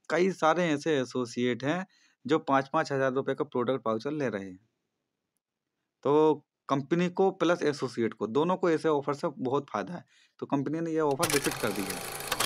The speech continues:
अब यहाँ पर दोस्तों, अगर आप दो नए एसोसिएट लेके आते हैं, तो आपको एक हज़ार रुपये का,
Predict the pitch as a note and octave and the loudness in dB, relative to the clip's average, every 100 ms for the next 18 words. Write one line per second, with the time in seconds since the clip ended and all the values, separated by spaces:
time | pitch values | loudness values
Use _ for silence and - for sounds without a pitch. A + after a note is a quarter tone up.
0 | - - - C#3 D#3+ E3 E3 D#3+ F#3 E3+ | -6 -10 -4 2 4 4 2 2 2 4
1 | D#3 D3+ B2 C#3 D#3 D3+ D3 C#3+ C#3 C#3+ | 4 2 4 2 4 2 2 -2 -4 -4
2 | C3+ B2 A#2+ A2+ D3 D3 C3+ C#3 C#3 C3+ | -2 -2 -2 -2 -2 0 0 2 2 2
3 | C3 B2+ A#2+ A#2 C3+ D3 | 0 -2 -2 -4 -4 -6